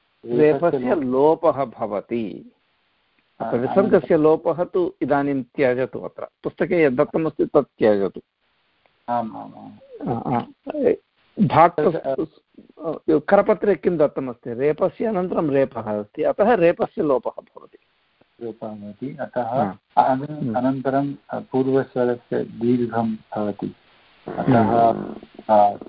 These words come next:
Speaker 1: भानु राजते इति भवति।
Speaker 2: हम्म। भानु राजते इति भवति। अस्तु, इदानीम्, अ, इव-,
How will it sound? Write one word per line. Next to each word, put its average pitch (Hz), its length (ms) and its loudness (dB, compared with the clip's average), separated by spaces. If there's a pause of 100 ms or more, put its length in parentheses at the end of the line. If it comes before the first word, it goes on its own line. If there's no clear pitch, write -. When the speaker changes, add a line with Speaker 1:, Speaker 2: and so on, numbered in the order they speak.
(240)
Speaker 1:
भानु 123 880 2 (320)
राजते 113 600 0
इति 107 380 -8 (120)
भवति। 98 320 -14 (760)
Speaker 2:
हम्म। - 160 -2 (340)
भानु 135 600 6
राजते 117 540 -2
इति - 140 -2
भवति। - 360 -8
अस्तु, - 340 -4 (460)
इदानीम्, 127 400 4 (140)
अ, 117 200 -4 (200)
इव-, 156 180 6